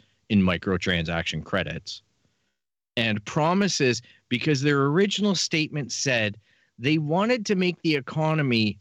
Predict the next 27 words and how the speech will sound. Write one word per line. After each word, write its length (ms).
look 320
like 220
the 120
real 280
life 340
economy. 600
You 120
can't 340
have 220
exotic 420
cars 320
in 140
real 240
life 320
without 300
working 380
hard. 360
Therefore, 840
you 180
should 200
have 220
to 80
work 300
hard 280
in 220
the 60
game. 380